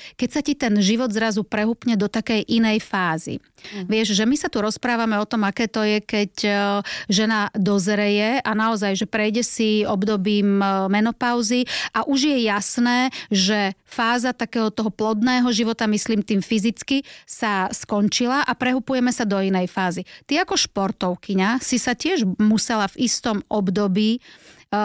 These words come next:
Speaker 1: rozhodnúť, že tak a stačilo, teda to bolo na tvojom rozhodnutí, alebo proste skrátka to tak prišlo, že si z takého toho svojho vrcholu, e, sa musela prehupnúť niekde ďalej, vieš. A často je tu tá téma,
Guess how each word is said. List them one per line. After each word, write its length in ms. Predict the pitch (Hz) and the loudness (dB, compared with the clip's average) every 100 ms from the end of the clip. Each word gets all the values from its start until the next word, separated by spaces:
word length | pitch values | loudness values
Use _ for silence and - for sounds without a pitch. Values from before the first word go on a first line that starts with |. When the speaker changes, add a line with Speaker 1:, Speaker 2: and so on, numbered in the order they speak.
| 202 208 | 2 2
Speaker 1:
rozhodnúť, 600 | 208 226 220 233 208 214 | 0 0 0 0 2 2
že 140 | 220 208 | 0 -2
tak 220 | 214 214 | -2 -2
a 120 | - | -4
stačilo, 500 | 180 - 196 - 233 | -6 -4 -4 -2 0
teda 240 | 226 220 202 | 0 0 -2
to 140 | - | 0
bolo 180 | 208 208 | 0 0
na 140 | 196 196 | 0 0
tvojom 300 | 202 214 202 | 0 0 2
rozhodnutí, 600 | 196 196 220 214 240 311 | 0 0 0 2 0 0
alebo 200 | 370 339 | 0 0
proste 280 | 302 302 294 | -2 -2 -4
skrátka 420 | - 226 - 247 | -2 -4 -2 -4
to 100 | 240 | -4
tak 220 | 240 - | -4 -4
prišlo, 380 | - 196 - 226 - - | -2 0 0 -2 -6 -12
že 140 | - 226 | -2 0
si 160 | - | 0
z 120 | 233 - | -2 0
takého 300 | 220 233 220 | -2 0 0
toho 220 | 233 226 | 0 0
svojho 360 | - 220 220 | 0 0 2
vrcholu, 640 | 196 214 - 285 262 190 247 | 2 0 -2 -2 0 2 2
e, 80 | 480 - - - - - 208 208 | -2 -6 -14 -12 -8 -2 0 0
sa 160 | - | 0
musela 340 | 220 254 349 302 | 0 0 0 0
prehupnúť 680 | - 220 254 - 262 247 - | 0 0 0 0 0 0 0
niekde 420 | 233 240 220 233 | 2 4 2 0
ďalej, 400 | 190 185 165 180 | 0 0 0 0
vieš. 200 | 170 170 - | 0 -2 -2
A 100 | 226 | -4
často 340 | 285 370 - | -2 -2 -2
je 80 | 294 | -2
tu 120 | 220 | -2
tá 180 | - 214 | -2 -2
téma, 420 | - 214 220 220 | 0 0 2 0